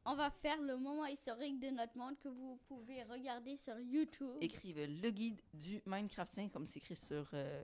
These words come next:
Speaker 2: Spotify. Et la première vidéo, postée par F T quatre-vingt-seize, ça devrait
Speaker 1: Euh.
Speaker 2: l'être. Alors, regardez juste, puis je vais aussi mettre le lien dans les notes
Speaker 1: Mais
Speaker 2: en bas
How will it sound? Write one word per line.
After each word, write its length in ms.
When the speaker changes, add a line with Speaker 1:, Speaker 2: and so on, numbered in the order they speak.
Speaker 2:
Spotify. 580
Et 200
la 120
première 340
vidéo, 400
postée 220
par 120
F 100
T 60
quatre-vingt-seize, 640
ça 200
devrait 420
Speaker 1:
Euh. 20
Speaker 2:
l'être. 380
Alors, 220
regardez 400
juste, 320
puis 240
je 80
vais 80
aussi 160
mettre 240
le 120
lien 220
dans 400
les 180
notes 220
Speaker 1:
Mais 40
Speaker 2:
en 120
bas 180